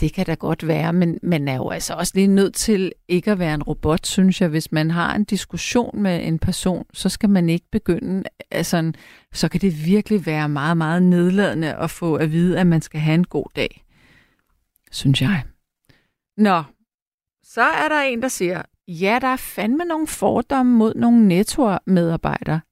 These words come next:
desværre. Generelt butiksansatte.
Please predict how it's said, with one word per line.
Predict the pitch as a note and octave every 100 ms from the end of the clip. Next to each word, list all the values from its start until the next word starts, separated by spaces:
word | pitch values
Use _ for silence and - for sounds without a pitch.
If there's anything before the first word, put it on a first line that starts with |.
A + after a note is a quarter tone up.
| _
desværre. | G3 - D#3 - D3 D#3 E3+ _ _ _ -
Generelt | G#3 G#3+ F#3 G3+ -
butiksansatte. | G#3 - A3+ - G3 F3 - - -